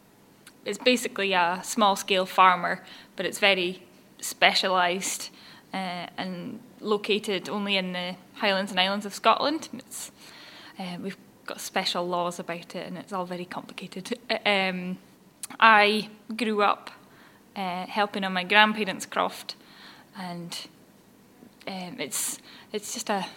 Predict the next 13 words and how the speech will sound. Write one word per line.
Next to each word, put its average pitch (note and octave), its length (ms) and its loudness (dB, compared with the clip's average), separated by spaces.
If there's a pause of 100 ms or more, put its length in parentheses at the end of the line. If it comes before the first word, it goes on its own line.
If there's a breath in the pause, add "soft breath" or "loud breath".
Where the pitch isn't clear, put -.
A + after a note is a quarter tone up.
different A#3+ 280 0
lifestyle G3 720 4
to, F#3 320 -4 (600 soft breath)
to A3 120 -4
the G3+ 80 0
rest F#3+ 320 2
of G#3 80 -6
farming F#3 480 2
in F#3 100 -10
Scotland, F3+ 580 -2
and F3 100 -8
it's, - 340 -10 (1160 soft breath)
um, F#3 460 -6